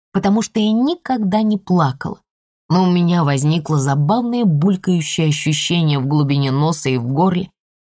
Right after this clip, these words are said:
отчего трудно стало говорить. Я подумала, что, наверное, простудилась.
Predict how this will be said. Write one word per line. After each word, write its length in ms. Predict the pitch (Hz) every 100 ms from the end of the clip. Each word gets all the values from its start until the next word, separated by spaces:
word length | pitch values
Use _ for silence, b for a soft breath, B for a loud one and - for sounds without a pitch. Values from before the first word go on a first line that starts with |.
| _
отчего 400 | 190 - 156 151
трудно 480 | 151 151 175 147 127
стало 380 | - 143 131
говорить. 640 | 131 135 131 131 127 - _ _ _ _ _ _
Я 120 | 156
подумала, 420 | 147 131 165 156 139
что, 200 | - 143
наверное, 560 | 123 135 147 139 127
простудилась. 880 | 127 131 - 143 135 156 151 -